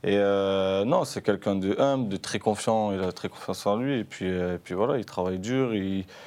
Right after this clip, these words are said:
on se parle beaucoup, on essaie de, de trouver des solutions pour, euh, pour les déplacements et tout ça. Donc, euh, donc voilà, je suis très content pour lui, euh, qu'il marque des buts. Et puis ça, ça nous fait, euh, ça nous, ça nous ramène des victoires. Donc, euh,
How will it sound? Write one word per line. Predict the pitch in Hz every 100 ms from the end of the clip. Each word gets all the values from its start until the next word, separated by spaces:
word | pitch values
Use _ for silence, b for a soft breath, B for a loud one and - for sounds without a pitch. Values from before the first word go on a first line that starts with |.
| B -
on | 107
se |
parle | - 101
beaucoup, | 95 101 - 139 139 135 120
on | 101
essaie | 92 104
de, | 95
de | 92 98
trouver | 87 - 95
des | 90
solutions | - 90 92 - 104
pour, | - 87 87
euh, | 87 - _ B B B -
pour | 107
les | 104
déplacements | 104 101 104 101 110 113 110
et |
tout | 98 -
ça. | 135
Donc, | 147 101 -
euh, | 92 92 92 92 92 90
donc | 90 92
voilà, | 107 147
je |
suis | -
très | -
content | 98 98 104
pour | 98 95
lui, | 104 117
euh, | 104 95
qu'il | - 98
marque | 95
des | 87 104
buts. | 151
Et | 151 -
puis | -
ça, | - 87
ça | - 90
nous | 90
fait, | -
euh, | 90 87 87 85 85 90
ça | -
nous, | 87 82 82
ça | -
nous | 92
ramène | 90 92 92
des | 95
victoires. | 101 127 156
Donc, | 98 90
euh, | -